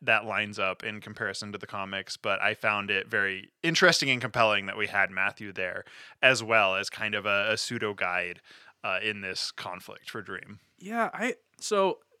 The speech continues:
Speaker 2: uh, it's, it's, the whole scene is pretty close, um, to the comic, with the exception of Matthew being included there. But I, so if there's one thing that was, that maybe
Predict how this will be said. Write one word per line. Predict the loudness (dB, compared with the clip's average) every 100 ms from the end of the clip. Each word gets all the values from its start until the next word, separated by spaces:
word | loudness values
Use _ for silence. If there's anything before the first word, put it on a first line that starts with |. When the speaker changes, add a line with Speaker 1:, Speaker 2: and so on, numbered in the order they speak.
| _ 0
Speaker 2:
uh, | 8 8 8
it's, | 4 -4 -6 -8 -6
it's, | -6 -6 -12 _ _
the | -4
whole | -2 -4
scene | -2 -4 -4
is | -8
pretty | -10 -2 -2 -2 -2
close, | -2 2 0 0 -4 -10 -12 _ _ _ -8
um, | -2 0 0 -4 -14 _
to | -6
the | -6
comic, | -4 -4 -4 -8
with | -8
the | -8
exception | -6 0 2 0 -6 -8 -10 -10
of | -2 0 0 -2 -10 -20 _ _ _
Matthew | -8 -4 -2 -4 -8 -8 -10 -12
being | -10 -10 -12 -16
included | -18 -14 -8 -6 -6 -6
there. | -4 -2 -4 _ -20 _ _ -4
But | -2 -2 _ _ _ _ _ -12
I, | -10 -10 _ _ -16
so | -6 -2 -4 -6 -20 -20 -14 -2
if | -2
there's | -2 -6
one | -2 -2 -2
thing | 0 0 0 -6 -8
that | 0 0 0
was, | -4 -8 -8 -14 _ _
that | -2 -2 _ _
maybe | -10 -8 -10